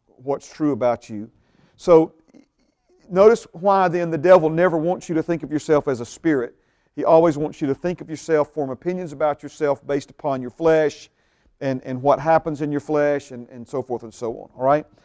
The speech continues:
Is this making sense, uh, to you so far? All right, so, um, amen. Let's, uh, let's do this. Let's go to, um, Galatians.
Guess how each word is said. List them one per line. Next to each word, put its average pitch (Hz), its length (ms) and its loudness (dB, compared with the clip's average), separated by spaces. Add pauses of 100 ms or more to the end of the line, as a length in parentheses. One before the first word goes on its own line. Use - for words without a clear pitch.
Is - 80 -20
this 151 160 -6
making 165 260 2
sense, - 480 -6
uh, 143 340 0
to 156 160 -6
you 143 80 -4
so 143 180 -2
far? 117 300 -4 (920)
All 196 120 12
right, 160 180 12 (120)
so, 202 360 10
um, 165 480 6 (1300)
amen. 180 480 4
Let's, 190 380 6
uh, 175 320 10 (600)
let's 185 280 4
do 202 160 0
this. 160 280 4
Let's 175 180 0
go 180 260 4
to, 151 600 0 (540)
um, 135 520 2 (400)
Galatians. 160 1080 4